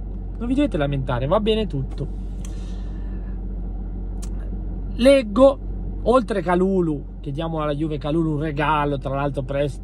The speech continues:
ne-, neanche l'obbligo. Eh, tutti vorremmo l'obbligo. No, tutti vorremmo che non glielo dai. Forse non è chiaro, principe dei permalosi. Forse non hai capito, Chicco. Non è che tutti vorremmo l'obbligo. Tutti vorremmo che non glielo dai,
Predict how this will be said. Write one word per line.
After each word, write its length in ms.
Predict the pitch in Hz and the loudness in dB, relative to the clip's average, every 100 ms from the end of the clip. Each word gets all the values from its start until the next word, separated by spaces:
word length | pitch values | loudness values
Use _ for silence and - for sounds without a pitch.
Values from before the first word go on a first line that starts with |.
| 143 | -4
ne-, 220 | 175 185 | -2 -2
neanche 460 | 196 220 269 208 190 | 2 4 4 4 2
l'obbligo. 500 | 156 135 135 131 123 - - - | 4 2 -2 -4 -6 -10 -10 2
Eh, 220 | 185 160 - - | 4 4 0 -2
tutti 340 | - 285 - 247 | 6 8 8 8
vorremmo 440 | 220 208 214 208 | 8 8 8 8
l'obbligo. 520 | 208 202 165 160 151 | 10 10 8 2 -4
No, 140 | 185 208 | -4 -2
tutti 220 | 285 240 | 0 0
vorremmo 320 | 175 196 220 | 0 2 0
che 120 | 175 | 0
non 120 | 196 226 | 4 6
glielo 220 | 220 208 | 8 10
dai. 280 | 226 175 - - - - | 8 6 0 -14 -14 0
Forse 300 | 220 - 185 | 0 2 -2
non 120 | 180 | -4
è 60 | 185 | -4
chiaro, 920 | 208 196 151 151 147 147 147 147 143 - - - - | 0 0 0 -4 -4 -4 -4 -4 -6 -10 -16 -16 -8
principe 440 | 180 196 170 202 | -4 -2 -4 -4
dei 100 | 190 | -4
permalosi. 640 | 185 190 196 196 151 147 131 - - - | -2 0 2 2 0 -4 -8 -12 -14 -6
Forse 300 | 214 202 180 | -2 -2 -2
non 100 | 160 | -6
hai 80 | 160 | -6
capito, 500 | 160 190 147 143 123 - - - | -6 -6 -6 -8 -10 -12 -14 -10
Chicco. 440 | 185 - 156 135 - - - | -10 -6 -6 -6 -8 -12 -6
Non 100 | 196 | 2
è 100 | 277 | 4
che 160 | 214 170 | 4 0
tutti 340 | 208 170 156 | 0 -2 -2
vorremmo 360 | 165 165 170 165 | -2 0 0 0
l'obbligo. 460 | 151 139 131 131 - | 0 0 -2 -6 0
Tutti 260 | 277 214 | 2 4
vorremmo 360 | 208 220 196 170 | 4 6 6 4
che 120 | 156 | 2
non 100 | 226 | 4
glielo 200 | 240 226 | 6 6
dai, 260 | 214 226 | 6 4